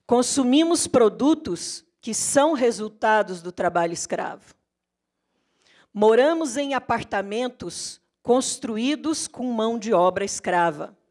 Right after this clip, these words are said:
Vestimos as roupas costuradas por escravos. Muitas vezes nos alimentamos às custas do suor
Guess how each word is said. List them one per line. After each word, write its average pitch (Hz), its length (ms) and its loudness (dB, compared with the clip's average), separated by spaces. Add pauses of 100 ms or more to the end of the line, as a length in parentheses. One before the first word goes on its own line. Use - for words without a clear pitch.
(1160)
Vestimos 285 800 2
as 220 200 2
roupas 214 760 2
costuradas 220 880 -2
por 180 180 -4
escravos. 165 880 -6 (1160)
Muitas 302 540 2
vezes 269 520 4
nos 262 260 -2
alimentamos 247 1300 0
às 202 240 0
custas 277 800 2
do 202 220 -8
suor 202 680 4